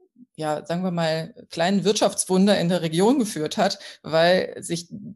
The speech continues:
also durch diesen Ort, in dem kleinen Ort Kleinglien bei Bad Belzig, ähm, einfach, äh, so viele Leute auf einmal, äh, wohlgefühlt haben und, äh, gedacht haben, "Mensch, da kann man ja auch wohnen, da möchten wir gerne was aufbauen, da möchten wir,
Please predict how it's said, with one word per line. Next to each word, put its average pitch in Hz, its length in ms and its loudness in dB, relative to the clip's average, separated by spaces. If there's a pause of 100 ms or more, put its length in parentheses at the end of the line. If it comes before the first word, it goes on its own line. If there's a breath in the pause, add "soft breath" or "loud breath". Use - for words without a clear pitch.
(180)
also 160 260 -8 (200)
durch 202 220 -6
diesen 196 240 -4
Ort, 208 420 0
in 208 240 0
dem 190 140 0
kleinen 190 340 0
Ort 180 380 -2
Kleinglien 180 680 0
bei 165 140 0
Bad 165 200 -2
Belzig, 202 480 -2 (300 loud breath)
ähm, 175 500 -2
einfach, 170 440 -8
äh, - 260 -14
so 170 220 -6
viele 202 540 -4
Leute 160 420 -2
auf - 160 -4
einmal, 156 580 -2
äh, 160 240 -8
wohlgefühlt 226 540 -2
haben 196 320 0
und, 170 360 -6
äh, 165 200 -6
gedacht 170 280 -8
haben, 160 160 -4
"Mensch, 208 420 -6
da 160 120 -2
kann 190 160 -4
man 185 100 -2
ja 160 120 -2
auch - 200 -6
wohnen, 185 360 -2 (260 loud breath)
da 170 320 0 (260)
möchten 185 300 -2
wir 185 80 2
gerne 180 540 0
was - 160 -6
aufbauen, 185 580 0
da 165 140 -2
möchten 165 320 -8
wir, 156 720 -6